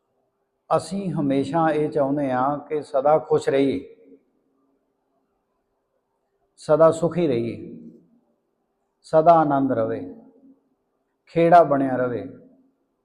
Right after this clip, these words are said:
ਮਨ ਦਾ। ਤੇ ਜਿਹੜਾ ਦੁੱਖ ਦਾ ਵੇਲਾ ਹੈ,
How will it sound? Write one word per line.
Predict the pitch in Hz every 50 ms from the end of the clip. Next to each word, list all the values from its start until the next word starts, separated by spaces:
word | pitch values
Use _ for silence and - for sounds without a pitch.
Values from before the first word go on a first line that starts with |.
| _ _ _ _ -
ਮਨ | 127 127 127 120 117 107
ਦਾ। | 104 92 85 - - - - - _ _ _ _ _ _ _ _ _ _ _ _ _ _ _ _ _ _ _ _ _ _ _ _ _ _ _ _ _ _ _ _ _ _ _ _ _
ਤੇ | - 190 190
ਜਿਹੜਾ | 160 139 160 190 190 214 208
ਦੁੱਖ | 175 156 165 - - - 180 175 175 - - 220
ਦਾ | 208 220 202 190
ਵੇਲਾ | 160 147 139 135 131 131 123
ਹੈ, | 117 107 95 - -